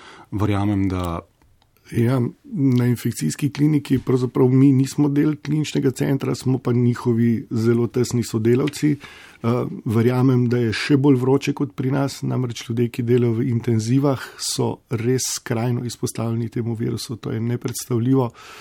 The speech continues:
Speaker 2: kako nevarno delo je to v, v smislu pridobiti okužbo. Eh, tako da tudi njim vse spoštovanje, namreč, eh, oni so pa res vsako minuto izpostavljeni okužbi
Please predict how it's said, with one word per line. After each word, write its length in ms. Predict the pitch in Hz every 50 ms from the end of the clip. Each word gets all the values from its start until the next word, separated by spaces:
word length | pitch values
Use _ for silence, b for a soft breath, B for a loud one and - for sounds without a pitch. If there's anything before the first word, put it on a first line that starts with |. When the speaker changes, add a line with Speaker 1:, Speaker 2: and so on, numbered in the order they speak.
| B B B B B B _
Speaker 2:
kako 580 | - - 101 - - - 139 139 131 127 123 123
nevarno 640 | 113 120 120 120 113 120 131 131 135 131 127 127 120
delo 380 | 113 113 127 131 135 131 127 123
je 120 | 120 117
to 340 | 117 - _ - 127 123 117
v, 400 | 113 117 127 127 - 123 127 120 165
v 300 | 151 113 117 123 120 120 120 113
smislu 640 | - - - 135 135 127 - - 123 117 117 110 - _ _ -
pridobiti 520 | 120 123 120 120 117 117 127 117 - 123
okužbo. 440 | - - 135 135 131 147 156 165 156 - B B B B B B B B B B
Eh, 280 | 127 123 131 131 123 120 -
tako 320 | - 120 110 - - 135 131
da 120 | 123 120
tudi 280 | - - 123 - - 131
njim 340 | 135 135 131 127 123 123
vse 240 | 120 - - 135 131
spoštovanje, 640 | 123 - - 123 - - 123 117 120 120 117 113 107
namreč, 420 | 104 113 117 117 113 - - - -
eh, 200 | 127 113 110 113
oni 240 | - - 113 123 117
so 180 | 107 - - 117
pa 200 | - - 120 123
res 340 | 120 117 - - - - -
vsako 480 | 131 110 - - - 131 120 - -
minuto 580 | 117 113 117 123 127 135 131 - 127 117 113 143 - _ _ 127
izpostavljeni 640 | - - - 117 - - 120 120 123 123 120 113 117
okužbi 600 | 110 - - - 131 135 131 131 127 127 120